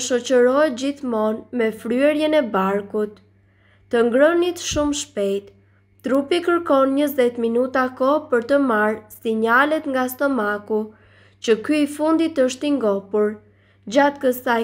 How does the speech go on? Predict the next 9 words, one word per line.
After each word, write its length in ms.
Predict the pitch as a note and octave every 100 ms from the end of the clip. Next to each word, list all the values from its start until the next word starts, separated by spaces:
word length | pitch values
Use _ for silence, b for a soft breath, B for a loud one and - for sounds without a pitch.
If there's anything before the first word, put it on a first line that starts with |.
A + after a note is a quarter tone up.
| A3+
kohe 360 | G#3+ G#3+ C4
ne 200 | D4+ D4+
duhet 420 | C4+ A3 A#3 A#3+ B3
që 120 | A#3
të 160 | A#3 A#3
konsumojmë 840 | A#3 A3+ A3+ D4 C4+ G#3+ G#3+ G#3+ b b b b b
ushqim 480 | A#3 A3 - D4 D4
të 120 | C#4+ A#3+
panevojshëm 960 | A#3 A#3+ D4 A#3 G#3+ G#3+ G#3+ A#3 A3+